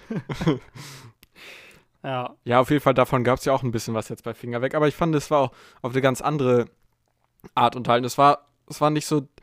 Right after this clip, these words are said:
Speaker 2: die anderen Formate sind so eigentlich immer so in diese Richtung, dass es nur darum geht, möglichst viel Stress und Ärger zu erzeugen, dass du halt auch möglichst viele Leute castest, die von vornherein Stress reinbringen, ist ja beim Dschungelcamp genau das Gleiche.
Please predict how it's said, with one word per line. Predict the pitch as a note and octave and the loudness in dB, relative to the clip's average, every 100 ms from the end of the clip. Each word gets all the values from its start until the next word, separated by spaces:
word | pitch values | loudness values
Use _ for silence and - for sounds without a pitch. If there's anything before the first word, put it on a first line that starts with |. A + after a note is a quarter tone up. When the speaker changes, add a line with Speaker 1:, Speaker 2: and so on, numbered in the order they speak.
| _ - | _ -8
Speaker 2:
die | C3 | 0
anderen | B2+ D3+ E3 | 0 2 -2
Formate | - D#3 D3 C#3+ | -2 -2 -2 -4
sind | C3 C3+ | -10 -8
so | D3 | -6
eigentlich | C3 B2 - | -6 -6 -6
immer | C3+ C#3 | 0 0
so | A#2+ A#2+ | 0 -2
in | |
diese | A#2+ B2 B2 | -6 -6 -4
Richtung, | B2 C3 | -6 -6
dass | B2 A2+ | -4 -4
es | A#2 | -4
nur | C#3 | -2
darum | C3+ B2+ B2 | 2 2 2
geht, | A#2+ A#2+ | -2 -6
möglichst | - C3+ C#3+ B2 | -4 -6 -4 -6
viel | - A#2+ | -6 -8
Stress | - C#3 C#3+ | -6 -8 -8
und | A2+ | -6
Ärger | A2+ C#3 D3+ | -2 0 -2
zu | - | -2
erzeugen, | D3 - D3 C3+ | -4 -2 -4 -2
dass | A#2+ | -4
du | B2+ | -2
halt | A#2 | -2
auch | B2 - - - - | -4 -6 -14 -20 -12
möglichst | - C3+ C3+ - | -6 -6 -6 -8
viele | C3+ | -4
Leute | B2+ B2+ C#3 | 0 0 -2
castest, | C#3+ D3 D3 - D#3+ C#3+ - | -8 -4 -6 -4 -8 -8 -4
die | C3 B2+ - _ _ _ _ | -2 -2 -2 _ _ _ _
von | - - A#2+ | -8 -6 0
vornherein | C#3+ C3+ B2 B2 | 0 0 -2 -4
Stress | - B2+ - | -4 -6 -4
reinbringen, | A#2 C3 C3 C#3 | -2 -2 -2 -4
ist | A#2 | -4
ja | - | -8
beim | G#2+ A2 | -6 -6
Dschungelcamp | A#2+ A#2+ A2 A#2 | -4 -4 -4 -8
genau | A#2 A2+ | -4 -4
das | A2 G#2+ | -2 -2
Gleiche. | - B2 A#2+ A#2 | -2 -2 0 -4